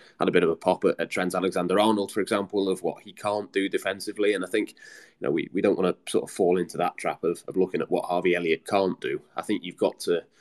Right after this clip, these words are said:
to kind of put him in a position where he can do his best things. I think, I think it's fair to, to say he's, he's a completely different type of right-sided number eight in that four three three to, to what Jordan Henderson is, for example. And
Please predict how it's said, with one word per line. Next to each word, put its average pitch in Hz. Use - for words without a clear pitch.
to 117
kind 92
of 85
put -
him 98
in 92
a 87
position 92
where 90
he 90
can 90
do 90
his 87
best -
things. 98
I 92
think, 104
I -
think 139
it's -
fair 92
to, 90
to 80
say 85
he's, 87
he's 92
a 90
completely 87
different 82
type 87
of 85
right-sided 82
number 78
eight 80
in 80
that 73
four 82
three 80
three 82
to, 78
to -
what 76
Jordan 78
Henderson 95
is, 90
for 90
example. 82
And 78